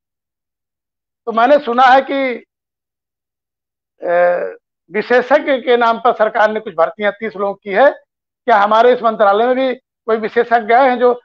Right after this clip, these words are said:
ए, इस मामले में माहिर हों और आपको Air India की कुछ बा-, बताएं कि जिससे आप कुछ नफे में आ जाए, कुछ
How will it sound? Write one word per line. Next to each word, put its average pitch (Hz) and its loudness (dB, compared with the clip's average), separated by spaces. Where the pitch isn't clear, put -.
ए, 220 0
इस 208 -8
मामले 226 2
में 226 -2
माहिर 214 2
हों 247 4
और 233 6
आपको 226 2
Air 226 2
India 233 2
की 226 -6
कुछ 202 -10
बा-, 208 0
बताएं 233 0
कि 240 -4
जिससे 220 -6
आप 233 2
कुछ 220 -10
नफे 220 0
में 247 2
आ 240 6
जाए, 254 2
कुछ 262 -10